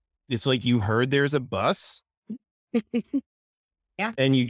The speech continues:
Speaker 1: get on it and you ask the guy, like, "Where's this bus go?" And he's just gonna look at you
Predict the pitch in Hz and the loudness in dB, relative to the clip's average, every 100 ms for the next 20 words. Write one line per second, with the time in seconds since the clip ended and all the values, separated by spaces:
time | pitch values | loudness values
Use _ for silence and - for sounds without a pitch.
0 | - 131 123 131 151 165 135 131 123 131 | 0 2 4 4 4 4 4 4 4 2
1 | 135 147 139 135 139 117 117 147 131 113 | 0 -2 2 2 2 2 0 0 -2 -2
2 | 120 139 - 107 98 98 117 117 - 101 | 0 0 0 0 0 0 0 0 0 -2
3 | 87 101 139 127 135 147 | -2 -2 -2 0 2 0